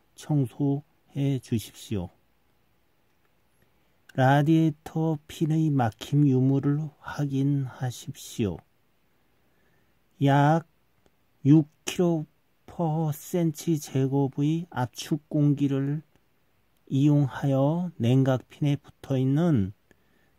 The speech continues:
먼지나 부스러기를 불어내십시오. 이때 바람의 방향을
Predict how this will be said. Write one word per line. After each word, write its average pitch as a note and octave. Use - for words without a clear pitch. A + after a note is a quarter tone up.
먼지나 C3+
부스러기를 C3+
불어내십시오. A#2+
이때 F3
바람의 C#3
방향을 C3